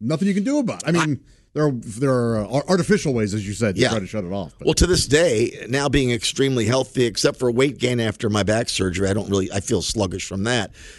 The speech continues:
Speaker 2: Uh, but I, uh, boy, I, I, I put myself into the bedroom at eight o'clock, but many times Tom will call me or text me, typically call before he goes to bed at the, probably around the same time.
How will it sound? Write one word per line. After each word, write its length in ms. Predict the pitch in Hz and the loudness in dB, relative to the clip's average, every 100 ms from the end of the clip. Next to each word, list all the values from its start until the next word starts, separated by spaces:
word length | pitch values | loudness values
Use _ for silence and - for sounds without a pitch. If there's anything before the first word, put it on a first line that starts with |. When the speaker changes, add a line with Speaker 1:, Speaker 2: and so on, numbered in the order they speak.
| - | -10
Speaker 2:
Uh, 360 | - 101 98 98 | -2 2 2 2
but 140 | 101 | 2
I, 300 | 113 139 156 | 2 2 2
uh, 280 | 113 98 95 - | 2 2 -4 0
boy, 280 | 135 123 | 2 2
I, 320 | 113 98 98 113 85 - - - | 0 -2 -4 -6 -8 -14 -20 -2
I, 60 | |
I 40 | 120 | 2
put 180 | - - | 2 2
myself 420 | 110 - 110 101 | 0 2 0 2
into 220 | 123 113 | 0 2
the 80 | 95 | 2
bedroom 320 | 107 143 107 | 2 2 0
at 80 | 98 | 0
eight 140 | 98 | -2
o'clock, 320 | 98 139 135 101 | -2 -2 -2 -2
but 120 | - - - | -8 -8 -4
many 200 | 135 135 | -2 -2
times 260 | 104 95 | -2 -4
Tom 400 | - 123 107 98 - - - _ | -4 -2 0 -2 -6 -20 -20 _
will 100 | 95 | -6
call 280 | - 151 160 | 0 0 0
me 120 | 151 | 0
or 80 | 123 | -2
text 340 | - 127 - - | 2 -2 -2 -4
me, 160 | 104 - _ _ | -6 -6 _ _
typically 340 | - - - 113 | -2 -2 0 -2
call 460 | - 117 92 87 | 0 0 2 -2
before 560 | - 110 - 113 107 104 | -2 -4 -2 0 2 2
he 180 | 101 143 | 2 2
goes 320 | 127 98 85 | 2 0 -4
to 80 | - | -8
bed 220 | 85 87 | -6 -6
at 180 | 90 85 | -6 -10
the, 100 | - | -14
probably 220 | - 98 | -6 -4
around 160 | 90 90 | -4 -6
the 40 | - | -6
same 200 | - 78 | -6 -6
time. 280 | 82 85 | -6 -8